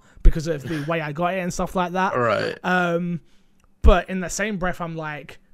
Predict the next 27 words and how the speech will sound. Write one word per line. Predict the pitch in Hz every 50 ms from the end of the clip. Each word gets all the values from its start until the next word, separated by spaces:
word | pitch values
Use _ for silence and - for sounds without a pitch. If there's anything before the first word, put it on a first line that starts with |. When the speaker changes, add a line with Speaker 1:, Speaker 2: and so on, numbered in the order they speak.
| - - _ - _ _ _ _ _ - -
Speaker 1:
"This | 196 196 190 -
white | 139 156 170 160 127
one's | 131 139 143 -
so | - 131 131
fucking | - 156 143 - - 147
sexy, | 135 - - - - - - 151
dude. | 156 - 160 - - - - -
It's | - 131 - - - -
so | 165 175 175
Speaker 2:
<laughs> | 175
Speaker 1:
nice." | 180 180 175 175 202 - - - - - 466 - - 453 - - -
<laughs> | - - - - - -
Speaker 2:
Um, | 110 110 113 113 110 113 113 113 113 117 120 123 - _ _ - - - - - - - _ _ - - - - - - -
yeah, | 147 143 147 139 143 - -
I | 131 170
don't. | 202 214 - -
I | - - - 185 - - _ _ _
personally, | - - 160 170 175 - 165 139
I | 127
don't | 123 123 120
see | - -
the | 110 107
point | - - - - -
in | - 104
collecting, | - - - - - - - - - - - - - - - _ _ _ _ - - _ _ _ _ _ _ _ _ _ _ _ _ _ _ _ -
Speaker 1:
Um, | - 76
Speaker 2:
uh, | 82 76 78 69 64